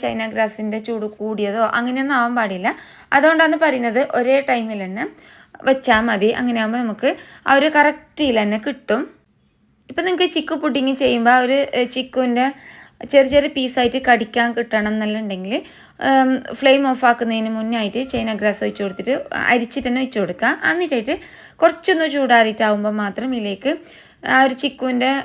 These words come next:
മിക്സ് ഇല്ലേ, അത് ഒഴിച്ച് കൊടുത്തിട്ട് ഒന്ന് മിക്സ് ആക്കിയിട്ട് അങ്ങനെ തന്നെ ട്രേയിൽ ഒഴിച്ച് കൊടുത്താൽ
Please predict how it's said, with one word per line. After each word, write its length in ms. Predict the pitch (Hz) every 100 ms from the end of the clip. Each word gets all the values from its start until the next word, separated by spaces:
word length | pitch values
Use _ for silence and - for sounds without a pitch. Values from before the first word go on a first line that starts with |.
| - _ 240 254
മിക്സ് 240 | 254 -
ഇല്ലേ, 160 | 220 214 -
അത് 120 | 247 302
ഒഴിച്ച് 180 | 269 247
കൊടുത്തിട്ട് 380 | 202 190 196 262 311 - - -
ഒന്ന് 140 | 277 302
മിക്സ് 200 | 277 - 220
ആക്കിയിട്ട് 280 | 214 214 240
അങ്ങനെ 200 | 233 233
തന്നെ 200 | 220 247 349 - - _
ട്രേയിൽ 260 | 240 233 226
ഒഴിച്ച് 160 | 247 247
കൊടുത്താൽ 260 | 214 208